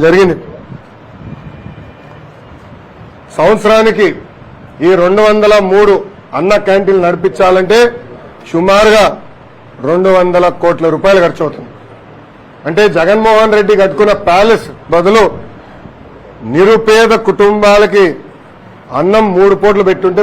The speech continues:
భోజనం మూడు పూటలు పెట్టుంటే రెండున్నర సంవత్సరాలు ఆ డబ్బులతో పెట్టుండొచ్చు. లేదంటే సాక్షికి ఇచ్చిన డబ్బుల ద్వారా రెండు సంవత్సరాలు పెట్టుండొచ్చు. లేదంటే ఆయన రాలేసుకున్నాడే,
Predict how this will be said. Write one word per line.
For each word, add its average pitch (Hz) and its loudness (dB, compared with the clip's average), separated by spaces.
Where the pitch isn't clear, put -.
భోజనం 202 2
మూడు 196 2
పూటలు 196 0
పెట్టుంటే 185 -2
రెండున్నర 208 0
సంవత్సరాలు 202 2
ఆ - 0
డబ్బులతో 175 -2
పెట్టుండొచ్చు. 147 -6
లేదంటే 185 0
సాక్షికి 202 0
ఇచ్చిన 208 -2
డబ్బుల 196 0
ద్వారా 196 4
రెండు 208 0
సంవత్సరాలు 196 0
పెట్టుండొచ్చు. 147 -6
లేదంటే 208 0
ఆయన 202 2
రాలేసుకున్నాడే, 202 2